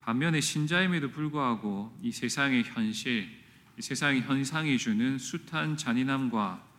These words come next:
그 잔혹함과 또 부조리함 때문에 설마 악이 근본일 수도 있겠다라는 고민을 하실 수도 있을 겁니다.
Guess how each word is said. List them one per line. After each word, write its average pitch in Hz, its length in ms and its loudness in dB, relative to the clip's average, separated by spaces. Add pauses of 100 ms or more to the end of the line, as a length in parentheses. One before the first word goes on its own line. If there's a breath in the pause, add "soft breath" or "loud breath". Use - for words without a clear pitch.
(540 soft breath)
그 - 140 -4
잔혹함과 131 1000 -2
또 - 100 -20
부조리함 147 560 0
때문에 104 540 -2 (640 soft breath)
설마 190 460 2
악이 170 220 0
근본일 165 400 2
수도 - 180 -6
있겠다라는 117 560 -2
고민을 123 460 -2
하실 135 320 -12
수도 95 420 -10
있을 117 240 -6
겁니다. 95 380 -8